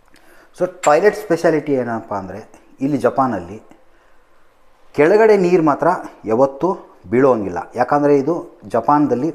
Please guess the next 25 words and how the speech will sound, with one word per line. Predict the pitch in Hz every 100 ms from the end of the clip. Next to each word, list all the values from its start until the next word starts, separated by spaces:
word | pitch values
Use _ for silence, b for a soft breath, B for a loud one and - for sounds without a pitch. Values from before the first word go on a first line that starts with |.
| - 104
ಮರದ | 120 151
ಮನೆ | 135 107 87
ಇದು. | - - _ 131
ಇದು | 139
ಮರ | 113 120 156 131 - -
ಫುಲ್ಲು | 156 185 - B B B B
ನಿಮ್ಗೆ | 120 123 117 110
ಎಷ್ಟು | 123 - 123
almost | 113 135 170 -
ನನಗೆ | - 170
ಗೊತ್ತಿರೋ | 156 147 151 139
ಹಾಗೆ | 123 110 123 135 - -
ಏಯ್ಟಿ | 110 139 147 220
ಪರ್ಸೆಂಟ್ | 220 170 147 170 165
ಮೇಲೆ | 117 143 190 120 135 - 123 113
ಮರದಿಂದನೇ | 131 160 185 175 170
ಕಟ್ಟಿರುವಂತಹ | 185 135 - 143 147 147 160
ಮನೆ | 175 107 101
ಇದು. | 80 - _ _ b b b b b -
So | 175
ಹೀಗಾಗಿಬಿಟ್ಟು | 147 175 196 190 180 175
ನಿಮಗೆ | 170 160 175
ಟಾಯ್ಲೆಟ್ | - 127 165 180
ಮಾತ್ರ | 156 147 151
ಯಾವಾಗಲೂ | 123 127 127 143 - -